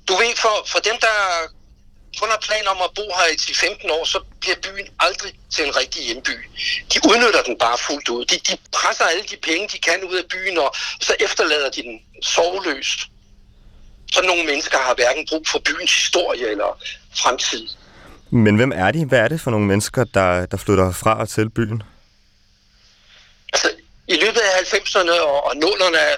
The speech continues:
Speaker 1: rigtig mange unge mennesker flyttet ud af byen. Dem, der afslutter folkeskolen, og så flytter de for det meste ud af byen. Og vores universitet er, det er ikke så prestigefyldt længere. Derfor bliver byen nødt til at hive rigtig mange russere ind til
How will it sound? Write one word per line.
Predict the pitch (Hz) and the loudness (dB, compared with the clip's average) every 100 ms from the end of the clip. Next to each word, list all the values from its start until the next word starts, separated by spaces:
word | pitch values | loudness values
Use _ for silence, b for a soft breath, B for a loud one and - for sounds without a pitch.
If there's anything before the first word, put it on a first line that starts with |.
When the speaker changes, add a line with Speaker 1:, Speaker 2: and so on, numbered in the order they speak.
| - | 0
Speaker 1:
rigtig | 175 - 180 | -2 -4 -4
mange | 131 127 170 | -2 -2 -2
unge | - 175 214 | -2 0 0
mennesker | 147 123 - 120 | 0 -2 -6 -6
flyttet | - 120 147 | -4 -2 -2
ud | 131 | 0
af | 143 | 0
byen. | - 123 117 - - b b b b - - | 0 -2 -6 -10 -18 b b b b -8 -4
Dem, | 160 | 0
der | 170 160 - | 0 0 -2
afslutter | 139 151 185 143 131 123 | -2 0 0 2 2 2
folkeskolen, | - 139 151 - - 120 127 | 2 0 0 -4 -4 -2 0
og | 113 | 2
så | 143 147 - | 2 2 2
flytter | 160 175 | 2 2
de | 165 139 | 0 -2
for | 131 | 0
det | 120 | 0
meste | 139 160 165 | 0 0 0
ud | 147 | 0
af | 139 | 0
byen. | 151 147 135 B B B B | 0 -2 -2 B B B B
Og | - - - - 127 | 0 0 0 -2 2
vores | 156 185 | 2 4
universitet | 190 180 - - 247 202 - | 2 2 0 -2 -2 -4 -4
er, | - 143 139 127 | 0 2 0 -2
det | - | -2
er | 185 | 0
ikke | 196 | 0
så | 202 - | -2 -2
prestigefyldt | - - - 202 - - 147 131 - 165 | -6 -4 -2 -2 0 0 -2 -2 0 2
længere. | 139 131 135 139 B B B - - | 2 2 4 2 B B B -6 -2
Derfor | 196 208 | 0 2
bliver | 202 180 - | 0 -2 -2
byen | 196 202 | -4 0
nødt | 160 175 | 0 0
til | - 165 | 0 -2
at | |
hive | 156 156 151 170 - | -2 -2 -2 -2 0
rigtig | 160 165 190 | -2 -2 -6
mange | 147 123 147 | -4 -2 -4
russere | - 151 - 185 147 156 | -4 -2 2 2 0 -4
ind | 143 - | -6 -4
til | 143 | -2